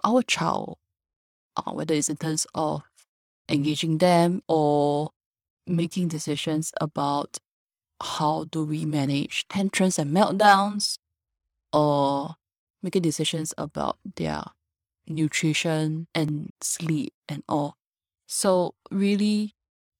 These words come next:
asking the questions, and if it aligns, then great. If not, then the question is what might work better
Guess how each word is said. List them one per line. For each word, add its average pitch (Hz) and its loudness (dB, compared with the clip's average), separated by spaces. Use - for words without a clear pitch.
asking - 4
the 214 4
questions, 202 0
and 170 0
if 180 4
it 185 0
aligns, 156 2
then 185 -4
great. 262 4
If 165 -2
not, 165 2
then 156 -6
the 165 -6
question - -4
is 156 -6
what 160 2
might - -2
work 160 -4
better 160 -8